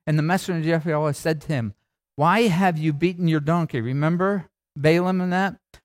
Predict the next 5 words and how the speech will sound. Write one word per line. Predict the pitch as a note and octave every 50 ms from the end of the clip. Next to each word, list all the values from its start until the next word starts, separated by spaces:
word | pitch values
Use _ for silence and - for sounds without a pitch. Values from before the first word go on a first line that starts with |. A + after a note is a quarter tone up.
| _ _
One | - F#3 A#3+ B3+ A#3
phrase | - - G3+ A3 A3 G#3 F#3+ F3+ D#3 D#3+ -
Elohim | - F3 E3+ F3+ F3+ D#3+ D3+ F#3 F#3+ F#3 F3 E3+ E3+ D#3 D3 - _ _ _ _ _ -
used | D3 D3 F3+ G3 G3 F#3 D#3 C#3 C3+ C3+ B2+ C3 - - _ _ -
to, | - - F3 D3+ C#3+ C3+ C3+ C3+ B2+ A#2+